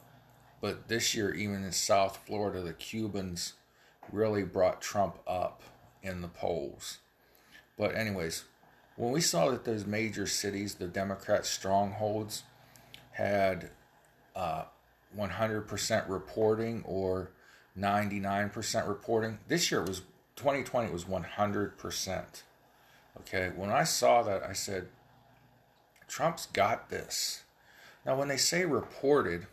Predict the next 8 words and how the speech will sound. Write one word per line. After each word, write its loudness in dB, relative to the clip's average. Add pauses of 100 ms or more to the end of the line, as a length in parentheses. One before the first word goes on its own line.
(1900)
some 0
states, 0
when 0
they 0
get -4
these 0
mail-in 4
ballots, 0